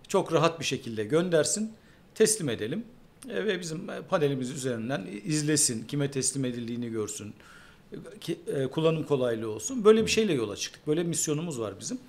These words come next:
Speaker 1: Aslında benim misyonum şuydu hep, e, yani bu kargo işini Türkiye'deki her Türk vatandaşı için uluslararası boyuttaysa eğer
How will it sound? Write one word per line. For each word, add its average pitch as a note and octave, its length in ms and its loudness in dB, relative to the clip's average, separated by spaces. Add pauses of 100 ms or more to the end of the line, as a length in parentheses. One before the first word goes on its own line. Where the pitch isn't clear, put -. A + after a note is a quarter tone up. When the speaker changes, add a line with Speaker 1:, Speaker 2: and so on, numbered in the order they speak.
(520)
Speaker 1:
Aslında E3+ 400 2
benim G3 200 0
misyonum F3+ 420 -2
şuydu D3+ 260 -2
hep, G2 180 -2 (200)
e, C3 40 -2
yani C#3+ 400 0
bu E3 80 -10
kargo G#3+ 340 4
işini A#2 420 -4 (440)
Türkiye'deki F#3 560 -2
her A#3 360 2
Türk A3 200 -4
vatandaşı D3 560 2
için G#3 420 -4 (240)
uluslararası D#3 720 4
boyuttaysa B2+ 600 2
eğer C#3 360 0